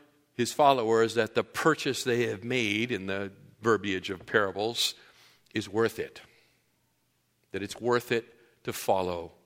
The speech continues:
Christ. And the sacrifice you have made and the sacrifice that they will be called upon to make in the days to come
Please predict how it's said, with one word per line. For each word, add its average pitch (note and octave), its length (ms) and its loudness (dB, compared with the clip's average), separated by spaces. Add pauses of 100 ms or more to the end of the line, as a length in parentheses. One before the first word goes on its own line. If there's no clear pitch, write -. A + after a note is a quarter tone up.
(120)
Christ. - 640 -8 (840)
And G#2 160 -4
the G2+ 120 -2 (140)
sacrifice E3 1000 2
you D3 120 -2
have A2+ 220 -4
made G#3 460 2 (260)
and G#2 100 -6
the G2 80 -4
sacrifice B2 680 2
that A2 160 -4
they A2+ 120 2
will G#2+ 140 -2
be A2 140 -6
called F#3 420 0
upon G3+ 420 0
to F3 60 2
make G2+ 520 -6 (280)
in G2 160 -8
the G#2 80 -4
days G#2 360 -2
to - 80 -12
come G#2 560 -4